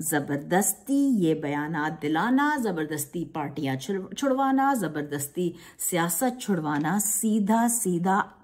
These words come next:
आइन की आर्टिकल सत्रह की, की आइन शिकनी है। अच्छा, फिर दूसरी तरफ बात करते हैं कि मुझसे ये बात कीजिए कि ये जो सारी पार्टियां हैं, ये चाहती हैं, चलो, अक्टूबर में इलेक्शन हो जाएंगे,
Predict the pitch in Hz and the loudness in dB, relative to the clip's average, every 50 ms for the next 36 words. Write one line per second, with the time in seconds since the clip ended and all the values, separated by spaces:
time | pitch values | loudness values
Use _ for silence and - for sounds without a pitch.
0 | _ - - 185 185 185 196 226 233 240 233 233 233 190 170 160 - - - 175 | _ -2 2 2 4 6 8 10 10 10 10 8 6 2 0 0 0 -2 -2 -2
1 | 151 151 - 196 185 - - 190 180 180 185 180 - - - - - - - - | 0 0 -2 -6 -6 -4 0 0 2 2 0 -2 -6 -16 -20 -20 -14 -6 -2 0
2 | - - 208 185 202 - - 220 214 233 240 226 220 208 - - - - 165 160 | 2 2 2 2 0 0 0 4 6 6 6 6 6 2 0 -6 -8 -4 -2 0
3 | 170 180 214 254 254 254 - - - _ _ _ _ _ _ _ _ _ _ _ | 2 4 2 2 0 -2 -10 -18 -20 _ _ _ _ _ _ _ _ _ _ _
4 | _ _ _ _ _ - - - _ - 185 - - 190 185 - 156 156 156 165 | _ _ _ _ _ -16 -16 -14 _ -8 -6 -2 0 2 2 2 4 2 4 4
5 | 175 175 - - - - 180 - - 202 190 196 240 269 - - - - - - | 2 2 0 -2 -2 -2 0 2 6 6 8 8 8 6 4 0 -12 -16 -20 -20
6 | _ - - - 160 117 - - - _ _ _ _ _ - - - - - - | _ -8 -2 -2 -2 -2 -4 -8 -16 _ _ _ _ _ -20 -20 -18 -14 -6 -2
7 | - - - - - - - - - - 370 370 359 359 339 - 359 339 302 - | -2 -2 -2 -4 -8 -10 -16 -2 4 4 4 6 6 2 2 2 0 0 0 2
8 | 302 302 302 254 247 262 262 254 254 - 254 240 240 - 254 254 247 254 262 254 | 2 2 2 2 2 2 2 2 0 0 -2 0 0 2 4 4 4 4 2 0
9 | 359 349 403 392 - 392 370 - 302 262 294 320 269 240 196 151 135 - - 160 | -2 -4 -2 -2 -2 -2 0 2 4 4 4 4 6 4 4 2 0 -4 -6 -4
10 | 143 139 180 240 - 294 254 311 359 359 359 349 - 311 294 285 285 - 196 165 | -2 -4 -4 0 0 2 2 2 2 2 0 -2 0 0 0 0 0 0 0 -2
11 | 147 - 220 220 220 190 151 156 160 170 220 262 311 302 330 302 - - 320 285 | -2 0 -2 0 0 0 0 -2 -2 -2 -2 -2 -2 -2 -2 -4 -2 -2 -2 -2
12 | 277 349 320 349 302 - - - - - 233 240 - 311 254 285 277 247 220 185 | 0 0 0 0 -2 -2 -4 -4 -2 -2 0 2 4 4 6 8 8 8 8 6
13 | - 170 170 139 135 - - 160 143 139 147 143 - - - - - 110 - | 6 4 4 2 2 0 0 0 0 0 0 -2 -6 -8 -10 -10 -12 -14 -14